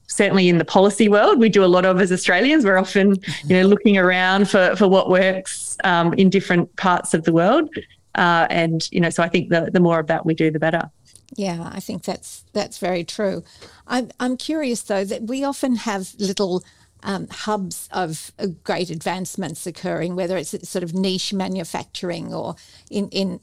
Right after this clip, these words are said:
Speaker 2: even in some agricultural components of, um,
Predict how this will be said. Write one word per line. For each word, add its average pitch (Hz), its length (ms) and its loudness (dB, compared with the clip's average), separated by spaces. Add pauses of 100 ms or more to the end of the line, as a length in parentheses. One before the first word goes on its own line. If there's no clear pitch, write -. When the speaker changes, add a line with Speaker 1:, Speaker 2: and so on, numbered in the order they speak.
(120)
Speaker 2:
even 208 360 -4
in 196 260 -4
some 190 320 -4
agricultural 180 760 -6
components 175 760 -8 (100)
of, 165 420 -6
um, 170 380 -8